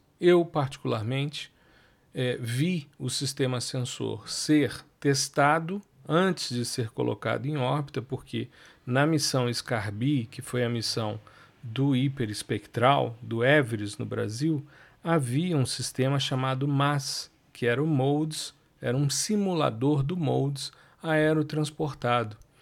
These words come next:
E esse sistema fez uma série de imagens aqui no Brasil e muita coisa foi simulada para entender como seriam, de forma simulada, né,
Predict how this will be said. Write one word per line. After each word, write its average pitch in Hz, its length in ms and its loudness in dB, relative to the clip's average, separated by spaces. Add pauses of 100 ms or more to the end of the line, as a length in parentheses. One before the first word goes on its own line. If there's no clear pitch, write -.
(640)
E 190 300 -4
esse 170 160 6
sistema 170 640 2
fez 165 720 4
uma 165 220 2
série 160 520 6
de 117 220 -4
imagens 131 800 2
aqui 123 320 -2
no 143 140 0
Brasil 156 600 2
e 151 60 4
muita 170 480 2
coisa 135 420 0
foi 131 320 -2
simulada 143 880 0
para 143 640 4 (220)
entender 143 580 2
como 151 320 4
seriam, 123 640 0 (300)
de 131 140 0
forma 104 360 -2
simulada, 127 800 2 (380)
né, 113 240 -6